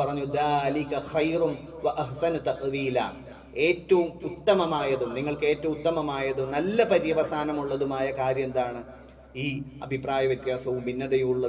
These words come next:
വിഷയങ്ങൾ ഖുർആനിലേക്കും സുന്നത്തിലേക്കും മടങ്ങുക അല്ലെങ്കിൽ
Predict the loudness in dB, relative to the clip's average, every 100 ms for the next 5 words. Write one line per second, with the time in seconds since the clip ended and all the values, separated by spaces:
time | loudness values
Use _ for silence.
0 | -2 -2 0 0 0 -4 -10 -8 -6 -4
1 | -6 -2 0 -2 -2 -8 -8 -8 -6 -4
2 | -4 2 2 2 -8 -10 -10 -10 -8 -4
3 | -4 -4 -4 -6 -6